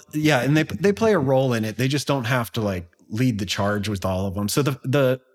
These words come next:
the first shift, we go from, the world says, you know, play, you know, "Dom, play the hand you're, you're dealt. You were dealt a hand, play it."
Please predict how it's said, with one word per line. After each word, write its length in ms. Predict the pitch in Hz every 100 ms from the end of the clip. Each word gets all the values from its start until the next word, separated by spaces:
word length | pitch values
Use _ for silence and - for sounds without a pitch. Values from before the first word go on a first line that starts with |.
| _ -
the 140 | 135
first 680 | - - 175 196 190 - -
shift, 720 | - - 131 120 107 - -
we 140 | 113
go 260 | 113 123 117
from, 640 | - 120 113 107 101 95 - _ - _ _
the 100 | 135
world 340 | 127 160 170
says, 520 | 135 147 135 123 117 -
you 100 | 127
know, 80 | 113
play, 260 | - 147 127
you 120 | 104 110
know, 80 | 101
"Dom, 340 | 139 147 151
play 240 | - 156 156
the 100 | 151
hand 260 | 143 139
you're, 180 | 127 127 123
you're 200 | 113 120
dealt. 280 | 110 90 - -
You 180 | 104 98 _ 110
were 120 | 113
dealt 300 | 95 127 131
a 80 | 120
hand, 500 | 127 123 123 113 -
play 260 | - 123
it." 180 | 123 117